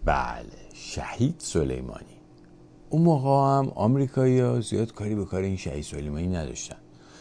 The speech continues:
نه نیروهای امنیتیشون آمارشو می‌گرفتن، نه پهپاداشو می‌دیدنش. راحت چمدون چمدون دلار سبز آمریکایی می‌آورد عراق، گروه شبه نظامی درست می‌کرد،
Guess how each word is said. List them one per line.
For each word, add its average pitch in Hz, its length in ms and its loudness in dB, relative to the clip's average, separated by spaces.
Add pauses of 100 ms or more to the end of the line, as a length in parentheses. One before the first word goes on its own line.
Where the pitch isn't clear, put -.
(200)
نه 104 160 8
نیروهای 98 480 6
امنیتیشون 90 840 0
آمارشو 117 440 2
می‌گرفتن، 92 680 2
نه 160 220 2
پهپاداشو 123 800 4
می‌دیدنش. 71 720 -2 (640)
راحت 113 680 8
چمدون 110 840 4
چمدون 95 540 2
دلار 95 420 6
سبز 107 380 2
آمریکایی 90 580 4
می‌آورد 92 440 4
عراق، 104 480 6 (100)
گروه 98 260 6
شبه 85 340 0
نظامی 80 380 0
درست 170 320 2
می‌کرد، 165 400 2